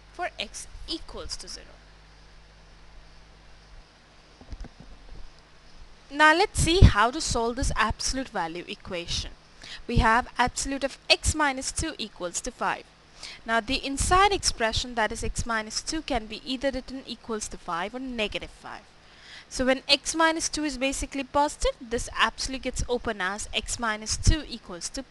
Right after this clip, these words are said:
plus five. On solving, we get x equals to seven. Similarly, if we take x minus two as negative, then this absolute now can be written as x minus two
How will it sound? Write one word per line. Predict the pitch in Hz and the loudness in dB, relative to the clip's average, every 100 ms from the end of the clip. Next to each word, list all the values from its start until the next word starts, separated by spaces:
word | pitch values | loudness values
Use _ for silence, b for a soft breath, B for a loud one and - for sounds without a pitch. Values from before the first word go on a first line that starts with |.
| - | -4
plus | 208 185 - | -2 -2 -4
five. | 170 165 - - B B B B | -8 -12 -14 -20 B B B B
On | 208 208 | -6 -2
solving, | - 269 285 320 | 4 8 8 4
we | 302 269 | 0 0
get | 269 - | 0 -2
x | - 247 - | -4 -2 -2
equals | 269 - 285 | -2 -4 -4
to | - | -4
seven. | 311 - - 392 254 - - - - B B B | -6 -2 4 4 2 -10 -20 -20 -20 B B B
Similarly, | - - 359 277 220 240 | -2 0 2 6 4 4
if | 277 | 0
we | 262 | -4
take | 262 269 - | -2 -2 -2
x | 262 - | -6 -4
minus | 277 277 277 - | 0 0 0 -6
two | - 294 | -4 -4
as | 269 | -2
negative, | 294 339 285 - - - | -2 -2 -2 -6 -8 -12
then | 202 | -10
this | 214 - - | -4 -4 2
absolute | 226 262 - 294 294 | 2 4 0 -2 0
now | 262 247 | -2 0
can | - 247 | -2 -6
be | 240 | -6
written | 226 226 | -8 -8
as | 214 214 - | -6 -4 -2
x | 233 - - | -4 -2 2
minus | 339 349 339 - | 4 2 0 0
two | - 240 | 0 -2